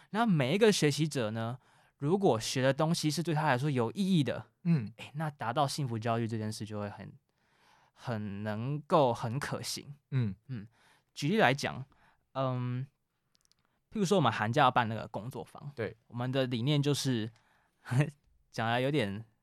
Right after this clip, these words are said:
Speaker 1: 抽象啊，三位一体，但是呢，也没有那么玄。
Speaker 2: 现在开始要把它变成是宗教节目了。
Speaker 1: <laughs> 没，没有，没有，这边要圣诞节，
Speaker 2: <laughs>
Speaker 1: 不是啊，
Speaker 2: 嗯。
Speaker 1: 就是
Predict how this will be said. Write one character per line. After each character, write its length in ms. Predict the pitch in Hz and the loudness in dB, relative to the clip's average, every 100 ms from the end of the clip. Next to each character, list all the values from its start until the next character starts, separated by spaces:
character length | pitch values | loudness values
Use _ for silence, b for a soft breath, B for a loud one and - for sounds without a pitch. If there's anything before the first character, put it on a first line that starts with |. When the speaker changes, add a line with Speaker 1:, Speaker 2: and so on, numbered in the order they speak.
| _ | _
Speaker 1:
抽 300 | - 139 147 | -2 0 2
象 180 | 160 120 | 2 0
啊， 100 | - | -4
三 400 | - - - 156 170 | -12 -4 0 0 2
位 140 | 127 | 0
一 120 | 131 | -2
体， 320 | - - - 165 _ _ _ | -8 -14 -18 -20 _ _ _
但 140 | - 170 | 4 8
是 120 | 202 | 8
呢， 180 | 156 135 | 8 4
也 80 | 117 | 4
没 80 | |
有 140 | 143 143 | 4 4
那 100 | 151 | 4
么 120 | 123 | 2
玄。 160 | - 175 | 2 8
Speaker 2:
现 100 | 196 | 8
在 80 | |
开 200 | 190 180 | 10 8
始 100 | 147 | 8
要 140 | 123 120 | 8 10
把 140 | 107 | 8
它 140 | 104 104 | 6 4
变 200 | 120 110 | 4 4
成 140 | 98 | 2
是 80 | 107 | 2
宗 220 | 117 107 | 2 4
教 140 | 107 | 4
节 220 | 98 87 82 | 2 -2 -2
目 120 | 90 | -2
了。 180 | 90 117 | 2 10
Speaker 1:
<laughs> 0 | |
没， 320 | - - - | 12 12 12
没 280 | 175 170 202 | 10 8 10
有， 260 | - 143 127 | 10 10 8
没 200 | 127 139 | 4 2
有， 160 | 139 131 | 2 4
这 100 | 170 | 4
边 100 | 170 | 6
要 80 | 165 | 6
圣 240 | 180 139 | 4 4
诞 180 | 143 120 | 4 4
节， 200 | - - 117 | -4 -2 0
Speaker 2:
<laughs> 100 | 117 | 2
Speaker 1:
不 80 | |
是 240 | 143 160 123 | 0 0 -2
啊， 140 | - | -2
Speaker 2:
嗯。 100 | 113 101 _ | -6 -6 _
Speaker 1:
就 100 | 180 | -4
是 240 | 190 208 | 0 0